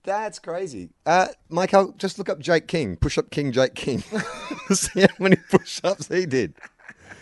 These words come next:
Former Richmond footballer and, uh,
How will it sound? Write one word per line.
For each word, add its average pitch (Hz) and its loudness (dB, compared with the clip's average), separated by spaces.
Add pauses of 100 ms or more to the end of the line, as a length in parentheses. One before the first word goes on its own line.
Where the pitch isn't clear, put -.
(120)
Former 185 6
Richmond 170 2
footballer 135 6
and, 117 2 (500)
uh, 113 4